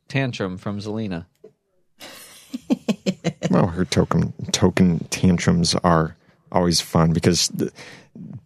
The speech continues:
Speaker 2: uh, Rebecca Mader is so expressive.
Speaker 1: Well, she, <laughs> yeah,
Speaker 2: So,
Speaker 1: she's gr-, I mean, she's
Speaker 2: it's fun
Speaker 1: great.
Speaker 2: to see her.
Speaker 1: Whatever she's doing, I just wish it would make a little more sense for her. I suppose the last time we saw her was probably when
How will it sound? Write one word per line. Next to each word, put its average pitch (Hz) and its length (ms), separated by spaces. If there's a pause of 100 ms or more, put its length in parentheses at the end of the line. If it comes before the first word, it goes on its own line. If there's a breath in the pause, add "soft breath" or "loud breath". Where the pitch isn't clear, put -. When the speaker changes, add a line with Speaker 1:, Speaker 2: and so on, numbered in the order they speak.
(100)
Speaker 2:
uh, 104 140
Rebecca 101 360
Mader 95 420
is 90 220
so 101 260
expressive. - 760
Speaker 1:
Well, 175 220
she, 170 380
<laughs> - 0
yeah, 175 160
Speaker 2:
So, - 360
Speaker 1:
she's 143 140
gr-, 180 180
I 185 80
mean, 165 140
she's 151 140
Speaker 2:
it's 131 100
fun 160 80
Speaker 1:
great. 110 320
Speaker 2:
to 101 100
see 127 60
her. 127 60
Speaker 1:
Whatever 110 500
she's 107 240
doing, 127 320
I 110 100
just 110 200
wish 113 180
it - 80
would 107 400
make 113 160
a 113 60
little 110 160
more 104 160
sense 120 340
for 104 200
her. 104 200 (960 loud breath)
I 143 100
suppose 160 380
the 165 60
last 156 200
time 147 120
we 135 80
saw 131 180
her 131 80
was 120 160
probably 147 440
when 120 340